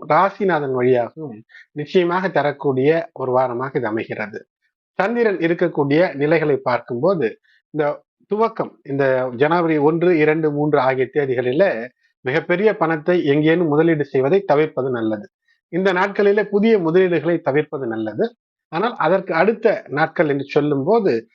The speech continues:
நிச்சயமாக நான்கு, ஐந்து, ஜனவரி நான்கு, ஐந்து ஆகிய தேதிகள் மற்றும் ஆறு, ஏழு ஆகிய தேதிகளிலும் கூட ஏதேனும் புது முயற்சிகளிலே ஈடுபடுவது வெற்றியை தரும். இந்த நிபுண யோகம் மிகப்பெரிய வெற்றியை உங்களுக்கு, தொழில் வளத்தை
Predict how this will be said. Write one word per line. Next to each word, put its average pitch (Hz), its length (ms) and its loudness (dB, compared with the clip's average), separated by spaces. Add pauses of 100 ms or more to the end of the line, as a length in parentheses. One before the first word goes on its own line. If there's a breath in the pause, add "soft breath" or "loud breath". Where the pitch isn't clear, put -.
(140)
நிச்சயமாக 160 920 0
நான்கு, 190 560 2
ஐந்து, 151 380 2
ஜனவரி 160 320 0
நான்கு, 151 360 2
ஐந்து 143 240 0
ஆகிய 127 400 -2
தேதிகள் 127 400 -4 (380)
மற்றும் 180 360 -2
ஆறு, 175 460 2
ஏழு 156 340 2
ஆகிய 127 600 0
தேதிகளிலும் 135 560 -4
கூட 147 400 0 (300)
ஏதேனும் 175 300 0
புது 175 360 2
முயற்சிகளிலே 156 640 2
ஈடுபடுவது 151 500 2
வெற்றியை 147 360 0
தரும். 113 300 -12 (400 soft breath)
இந்த 160 180 -4
நிபுண 233 480 2
யோகம் 160 480 0
மிகப்பெரிய 175 680 2
வெற்றியை 151 380 2
உங்களுக்கு, 131 720 0 (320 soft breath)
தொழில் 214 300 0
வளத்தை 165 580 0